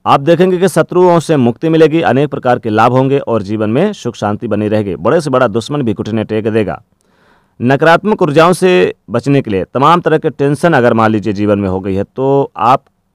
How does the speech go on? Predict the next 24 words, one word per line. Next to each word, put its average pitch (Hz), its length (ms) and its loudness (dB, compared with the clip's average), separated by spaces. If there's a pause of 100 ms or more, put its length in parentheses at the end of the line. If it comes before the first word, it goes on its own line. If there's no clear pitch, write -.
(100)
ल-, 110 100 -4
आपको 120 300 0
लगता 131 220 0
है 143 40 -4
जिससे 139 180 -4
आप 135 140 0
अपने 135 200 -6
लक्ष्य 117 280 -4
से 139 100 -2
भटक 107 300 -4
रहे 107 140 -2
हैं, 95 100 -4
कुछ 143 240 -12
नहीं 117 160 -2
मिल 104 180 -2
पा 98 260 -6
रहा, 92 140 -2
आपको 95 240 -4
कामयाबी 113 480 -2
नहीं 135 140 2
मिल 107 120 2
पा 98 180 -4
रही 95 160 -2
है, 98 160 -2